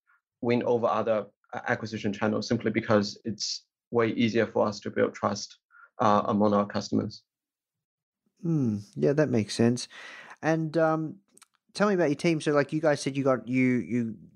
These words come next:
Speaker 2: you got into an incubator. Have you gone on to raise, uh, ra-, raise any money? Um, I, I'd love to, to know, like, uh, you guys, yeah.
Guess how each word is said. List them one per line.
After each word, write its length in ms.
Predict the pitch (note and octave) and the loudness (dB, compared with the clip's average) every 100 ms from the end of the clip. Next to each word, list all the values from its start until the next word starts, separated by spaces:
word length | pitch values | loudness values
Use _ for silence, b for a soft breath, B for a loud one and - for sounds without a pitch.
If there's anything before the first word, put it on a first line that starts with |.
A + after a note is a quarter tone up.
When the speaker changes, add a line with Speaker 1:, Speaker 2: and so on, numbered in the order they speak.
| - | -6
Speaker 2:
you 120 | A#2+ | 2
got 140 | B2+ | 4
into 280 | B2 A#2+ A#2+ | 4 2 2
an 100 | A2 | 2
incubator. 800 | A#2+ C3 - B2+ B2+ B2+ B2+ B2 | 0 -4 -4 0 2 4 4 2
Have 200 | B2 A#2 | 0 -2
you 140 | B2 | -2
gone 260 | B2 A#2 A#2 | 0 2 4
on 300 | A2 A#2 A#2+ | 2 2 -2
to 160 | - A2+ | -6 -2
raise, 720 | A2 A2+ A2+ A#2 A2+ - - b b b b | 2 4 4 2 0 -4 -14 b b b b
uh, 420 | G2 G2+ G2+ G2 - - _ _ _ _ | -2 0 0 -4 -6 -16 _ _ _ _
ra-, 280 | F#2 A2+ A2 D#2 | -4 0 2 2
raise 260 | A2 G#2 | 0 0
any 140 | G#2 G#2+ | -2 -2
money? 640 | C#3+ F3 E3+ E3 D#3+ C#3 | 0 2 2 0 2 0
Um, 540 | G#2+ G#2 G2+ F#2+ C#2+ C2 A1+ | 0 -2 -6 -10 -14 -20 _
I, 220 | - E2+ A2 | -2 0 0
I'd 80 | |
love 220 | A2 G#2 - | 2 0 0
to, 160 | A2 | -4
to 240 | G2 - G#2 | -4 -6 -2
know, 320 | G#2 G#2+ G2+ | 0 2 2
like, 320 | F#2 - - | 2 0 -2
uh, 240 | F2+ F2 - | 0 0 -2
you 140 | G2 | -2
guys, 500 | F2+ D#2+ - - - - | 0 0 -2 -14 -12 -2
yeah. 260 | A2 G#2 | 0 0